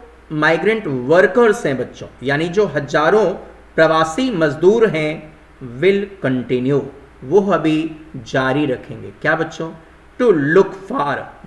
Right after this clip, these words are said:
देखते रहना, तलाश करना, खोजते रहना, श्रमिक special trains। किनकी तलाश करेंगे, किनकी चाहत रखेंगे वो? उन श्रमिक special trains की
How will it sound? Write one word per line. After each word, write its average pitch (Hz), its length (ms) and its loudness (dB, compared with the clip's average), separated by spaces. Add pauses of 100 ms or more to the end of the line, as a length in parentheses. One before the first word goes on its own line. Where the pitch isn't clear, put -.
(100)
देखते 165 480 2
रहना, 131 320 0 (200)
तलाश 175 440 2
करना, 131 360 0 (140)
खोजते 180 360 4
रहना, 160 320 4 (840)
श्रमिक 233 760 2 (120)
special 185 640 2
trains। 131 380 -4
किनकी 156 380 -6 (520)
तलाश 190 340 2
करेंगे, 196 300 0
किनकी 175 340 -6
चाहत 202 360 -2
रखेंगे 196 340 0
वो? 190 200 -4 (540)
उन 311 200 2
श्रमिक 254 720 2
special 226 500 2
trains 175 440 -4
की 240 440 -6